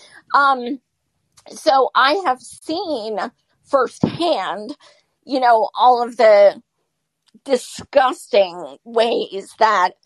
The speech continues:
for-profit insurance, you know, has destroyed people's lives. I've worked in medical assistance, in chip, in, uh,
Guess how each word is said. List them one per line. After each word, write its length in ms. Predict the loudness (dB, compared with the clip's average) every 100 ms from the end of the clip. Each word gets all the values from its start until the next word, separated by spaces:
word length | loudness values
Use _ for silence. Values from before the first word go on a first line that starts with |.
| _ _ _ 0
for-profit 720 | 2 2 2 0 0 -2 -6
insurance, 800 | -6 -10 -8 -6 -4 -6 -8 -20 -18
you 220 | -6 0
know, 180 | 2 2
has 380 | 2 -2 -2 -8
destroyed 840 | -6 -6 -8 -6 2 4 4 0
people's 420 | -8 -4 -2 0
lives. 520 | 2 2 4 2 -2 0
I've 200 | 0 2
worked 300 | -2 0 -4
in 200 | -6 -2
medical 380 | -4 -2 -4
assistance, 800 | -4 -6 -10 -10 -6 -8 -8 -10
in 160 | -10 -10
chip, 380 | -6 0 2 0 -6
in, 400 | -4 -4 -4 -12 -18 _ _ _ -2
uh, 720 | 2 4 4 6 4 2 -6